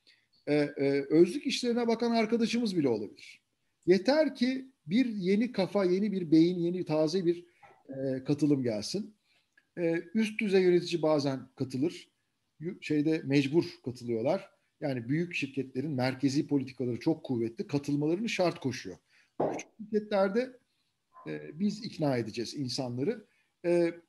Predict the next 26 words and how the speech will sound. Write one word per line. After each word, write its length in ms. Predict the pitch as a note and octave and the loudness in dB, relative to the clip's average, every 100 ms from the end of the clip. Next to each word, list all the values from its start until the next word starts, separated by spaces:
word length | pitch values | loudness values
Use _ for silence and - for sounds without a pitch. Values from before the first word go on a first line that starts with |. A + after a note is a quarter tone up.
| F3 | 2
eğer 340 | A3 D4+ A#3+ | 4 4 2
bunu 180 | A#3+ G#3+ | 2 2
başaramıyorsak 800 | G3 F#3 F3 D3 C3 C3 C3 - | 2 4 2 2 0 -2 -4 -2
da 240 | B3 C#4 - _ _ | -2 -2 -10 _ _
hani, 400 | - G#3+ G#3 - - _ _ - | 0 2 2 0 -12 _ _ -2
e, 200 | D#3+ D3+ - _ _ _ _ _ _ _ _ _ | 2 2 -2 _ _ _ _ _ _ _ _ _
o 180 | A3+ C4 | 0 2
kişilerin 500 | C#4 A#3 G#3 D#3+ C#3+ | 2 2 4 2 2
yani 200 | F#3+ G3+ | 2 0
o 220 | F#3 C4 | 0 0
üretimi 360 | A#3+ G#3+ G#3+ G#3+ | 0 -2 0 2
yapan, 300 | F3+ E3+ E3 | 2 2 0
o 100 | G3+ | 0
kazayı 380 | G#3 F#3 F#3+ F3+ | 0 2 4 4
yapan 400 | F#3 F#3+ D#3 C#3+ | 2 -4 -4 -2
birimi, 640 | G#3 A#3+ B3+ B3+ G#3 - _ _ _ - | 0 0 0 -2 -4 -10 _ _ _ -8
birimdeki 800 | G3 A3+ G#3+ G#3 G3+ G#3 B3+ A3+ | -4 -4 -2 -2 -4 -4 -4 -4
şefi 380 | - F#3+ F3+ C#4 | -2 0 2 2
katmayalım 540 | - - D3+ D#3 F#3+ | 2 0 0 0 2
yeter. 460 | C#3 B2+ A2 - - _ _ _ _ _ _ _ _ _ _ _ _ _ _ - | 0 0 -8 -14 -20 _ _ _ _ _ _ _ _ _ _ _ _ _ _ -2
O 140 | A#3 | 2
bir 60 | C4 | 2
şahittir 640 | - E3 D3 G#3+ G#3+ - | 2 2 0 -4 -6 -12
çünkü. 320 | - G#2+ - - | -12 -18 -20 -14
Anlatabiliyor 520 | A#2+ C#3 E3 G#3 A3+ | -10 -6 -6 -4 -4
muyum? 200 | A#2+ | -4